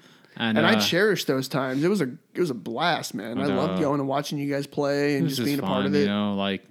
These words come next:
Speaker 1: it's, you know, it's, and I'm trying to think of it from your perspective. Like, you, you get to watch and see, like, how a, a dumb local band, like, makes, you
Speaker 2: Tries
Speaker 1: know,
Speaker 2: to, like, you know, just make
Speaker 1: tries
Speaker 2: it.
Speaker 1: to, tries to make band, yeah, music and shit, you know?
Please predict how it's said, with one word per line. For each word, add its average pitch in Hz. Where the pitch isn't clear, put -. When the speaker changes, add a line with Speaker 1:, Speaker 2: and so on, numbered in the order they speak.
Speaker 1:
it's, 123
you 185
know, 170
it's, 147
and 131
I'm 123
trying 156
to 143
think 131
of 113
it 113
from 104
your 110
perspective. 98
Like, 95
you, 110
you 107
get 120
to 104
watch 127
and 113
see, 123
like, 107
how 113
a, 98
a 107
dumb 104
local 104
band, 101
like, 92
makes, 110
you 104
Speaker 2:
Tries 151
Speaker 1:
know, 165
Speaker 2:
to, 147
like, 143
you 151
know, 135
just -
make 143
Speaker 1:
tries 151
Speaker 2:
it. 127
Speaker 1:
to, 107
tries 143
to 127
make 127
band, 107
yeah, 104
music 104
and 90
shit, 87
you 90
know? 90